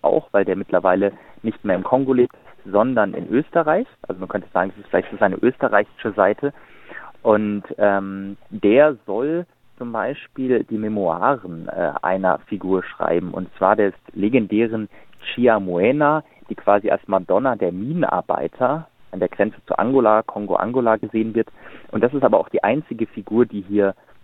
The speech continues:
na, kann man sagen, ja, europäisch ist. Und die Figur soll dann aber auch gleich benutzt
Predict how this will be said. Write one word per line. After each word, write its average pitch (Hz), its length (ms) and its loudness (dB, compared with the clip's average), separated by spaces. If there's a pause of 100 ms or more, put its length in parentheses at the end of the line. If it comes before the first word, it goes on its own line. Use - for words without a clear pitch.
na, 101 180 2
kann 101 160 0
man 95 160 -4
sagen, 98 600 0 (300)
ja, 95 160 4
europäisch 104 680 0
ist. - 200 -12
Und 95 160 -10
die 113 60 -14
Figur 120 300 0
soll 107 180 4
dann 104 160 2
aber - 160 0
auch - 120 -6
gleich 98 220 -4
benutzt 104 260 -8